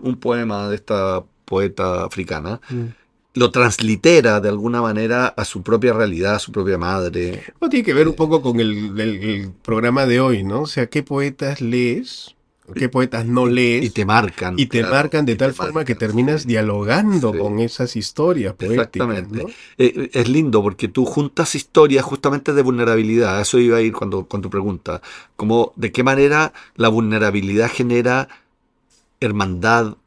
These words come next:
Speaker 1: empatía, pero más que empatía, porque la empatía tiene... Algo
Speaker 2: Solidaridad,
Speaker 1: Sí,
Speaker 2: quizás,
Speaker 1: sí.
Speaker 2: ¿no?
Speaker 1: Eh, la empatía, fíjate que tiene algo como de superficial,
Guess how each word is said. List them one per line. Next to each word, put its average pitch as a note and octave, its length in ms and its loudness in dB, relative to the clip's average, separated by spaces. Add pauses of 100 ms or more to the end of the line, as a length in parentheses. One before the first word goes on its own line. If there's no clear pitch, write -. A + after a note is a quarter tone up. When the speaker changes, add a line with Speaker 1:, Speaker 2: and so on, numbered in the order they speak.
(140)
Speaker 1:
empatía, A2 920 -4
pero G#2+ 160 -2
más C3+ 160 -6
que - 140 -10
empatía, C3+ 520 -4
porque G2+ 220 -10
la A2+ 80 -8
empatía A#2+ 460 -6
tiene... B2 220 -6
Algo A#2+ 120 -2
Speaker 2:
Solidaridad, G#2 1000 -4
Speaker 1:
Sí, A#2 340 -2
Speaker 2:
quizás, F#2 300 -8
Speaker 1:
sí. A2 340 -2
Speaker 2:
¿no? A2+ 60 -6
Speaker 1:
Eh, A2 120 -6 (400)
la B2 100 -8
empatía, A#2+ 480 -2
fíjate E3 380 -8
que A2+ 120 -14
tiene C#3+ 240 -6
algo D3 260 -6
como C#3 380 -6 (160)
de A#2+ 340 -2
superficial, - 1000 -2